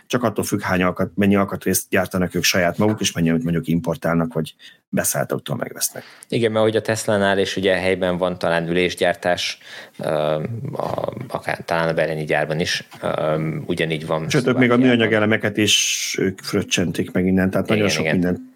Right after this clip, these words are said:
Speaker 1: házon belül hoztak.
Speaker 2: Igen, tehát Szlovákiában, meg,
Speaker 1: De
Speaker 2: ö,
Speaker 1: mindenképpen
Speaker 2: meg Csehországban is a, a Hyundai és a Kia gyárakban is ott helybe készülnek a motorok, meg a, a váltók, meg a, ugye ott még hagyományos autók készülnek többnyire,
Speaker 1: Mhm.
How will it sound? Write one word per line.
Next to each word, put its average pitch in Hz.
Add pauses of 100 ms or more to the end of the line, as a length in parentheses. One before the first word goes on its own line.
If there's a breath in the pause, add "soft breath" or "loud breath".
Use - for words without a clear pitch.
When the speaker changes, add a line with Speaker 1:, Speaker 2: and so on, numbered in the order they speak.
(160)
Speaker 1:
házon 87
belül 82
hoztak. 82 (360 soft breath)
Speaker 2:
Igen, 85
tehát 85
Szlovákiában, 90
meg, 85
Speaker 1:
De 156
Speaker 2:
ö, -
Speaker 1:
mindenképpen 156
Speaker 2:
meg -
Csehországban 85
is 85
a, 82
a 82
Hyundai 82
és 78
a -
Kia 82
gyárakban 80
is -
ott 80
helybe 80
készülnek 76
a 69
motorok, 78
meg 71
a, 69
a 73
váltók, 76
meg 69
a, 69 (120)
ugye 80
ott 73
még 78
hagyományos 73
autók 69 (120)
készülnek -
többnyire, 117
Speaker 1:
Mhm. 90